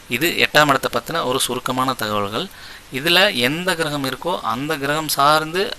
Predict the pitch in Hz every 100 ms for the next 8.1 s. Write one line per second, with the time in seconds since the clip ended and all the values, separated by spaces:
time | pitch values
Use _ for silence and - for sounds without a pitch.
0 | - 123 131 135 123 120 123 120 117 135
1 | - 110 107 110 117 113 113 101 101 98
2 | 101 196 - - - - 151 135 151 156
3 | 135 160 156 147 147 147 143 160 170 -
4 | 120 123 135 131 123 123 120 107 - -
5 | 135 139 123 139 - - 120 123 - 120
6 | 110 110 107 101 101 104 117 131 - 117
7 | 107 107 - - - - - - 117 139
8 | 131